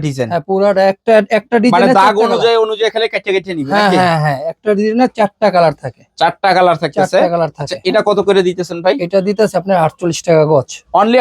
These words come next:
Speaker 1: আটচল্লিশ টাকা গজ?
Speaker 2: Only আটচল্লিশ টাকা গজ।
Speaker 1: আচ্ছা, আচ্ছা।
Speaker 2: ঠিক
Speaker 1: ওকে,
Speaker 2: আছে?
Speaker 1: তারপর কি থাকতেছে?
Speaker 2: এরপরে থাকতেছে আপনার, মনে করেন, এই যে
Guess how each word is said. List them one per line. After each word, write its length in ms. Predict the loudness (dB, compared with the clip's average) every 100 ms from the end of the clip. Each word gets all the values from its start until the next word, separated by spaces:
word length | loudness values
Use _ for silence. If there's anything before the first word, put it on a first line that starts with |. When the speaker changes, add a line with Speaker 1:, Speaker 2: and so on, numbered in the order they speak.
| 0
Speaker 1:
আটচল্লিশ 340 | 0 -2 -2
টাকা 180 | 0 0
গজ? 140 | 0 0
Speaker 2:
Only 200 | 0 0 -2
আটচল্লিশ 360 | -2 -8 -10 -10
টাকা 240 | -12 -10
গজ। 220 | -8 -10 -4 0 0
Speaker 1:
আচ্ছা, 200 | 0 -6
আচ্ছা। 200 | -10 -10 -14 _ -6
Speaker 2:
ঠিক 120 | -2
Speaker 1:
ওকে, 80 | 0
Speaker 2:
আছে? 180 | 0 0 0
Speaker 1:
তারপর 240 | 0 -2
কি 120 | -2 -2
থাকতেছে? 380 | 0 0 -2 -4 -4 -6
Speaker 2:
এরপরে 280 | -6 -4 -2
থাকতেছে 440 | -2 -6 -4 -4 -2 -4
আপনার, 360 | 0 0 2 0 _ -20 -20 _ -4
মনে 200 | 0 0 0
করেন, 260 | 2 2 0 -4 -2
এই 60 | 0
যে 120 | 2